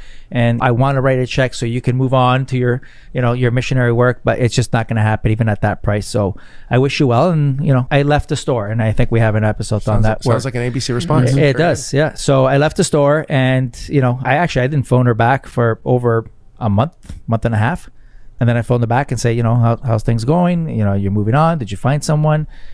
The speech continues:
Speaker 1: And she's like, "No, are you still interested?" I go, "Yeah, but just not at that number. It's just, we, we just can't get there." It goes, "There any more,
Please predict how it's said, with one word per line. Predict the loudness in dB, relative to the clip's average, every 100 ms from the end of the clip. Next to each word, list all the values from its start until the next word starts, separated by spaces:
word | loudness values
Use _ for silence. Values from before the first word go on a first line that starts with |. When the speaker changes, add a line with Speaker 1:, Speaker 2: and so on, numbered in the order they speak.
| -10
Speaker 1:
And | -10
she's | -2
like, | 0
"No, | 2 4 2
are | 0
you | -2
still | -2 0
interested?" | 0 -2 -4 -2 0
I | -2
go, | -2
"Yeah, | 0 0 0
but | -2
just | -6 -4
not | -2 -2
at | 0
that | -2
number. | -2 -2 0 -2
It's | -2
just, | -4 -6
we, | -6
we | -6
just | -6 -2
can't | -2 0
get | -4 -2
there." | -2 0
It | -2
goes, | -2
"There | 0 2
any | 2
more, | 0 0 -2